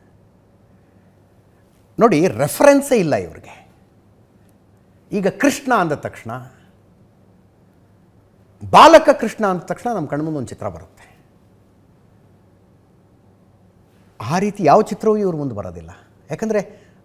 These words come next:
ರಾಮಲಲ್ಲಾನ ವಿಗ್ರಹ ಎಲ್ಲೂ ಇಲ್ಲ ದೇಶದಲ್ಲಿ. ಇಲ್ಲಪ್ಪ, ಯಾವುದೋ ಕ್ಯಾಲೆಂಡರು, ಯಾರೋ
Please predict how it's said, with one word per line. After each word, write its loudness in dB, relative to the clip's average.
ರಾಮಲಲ್ಲಾನ 0
ವಿಗ್ರಹ 0
ಎಲ್ಲೂ 0
ಇಲ್ಲ -6
ದೇಶದಲ್ಲಿ. -10
ಇಲ್ಲಪ್ಪ, 0
ಯಾವುದೋ 0
ಕ್ಯಾಲೆಂಡರು, -2
ಯಾರೋ -4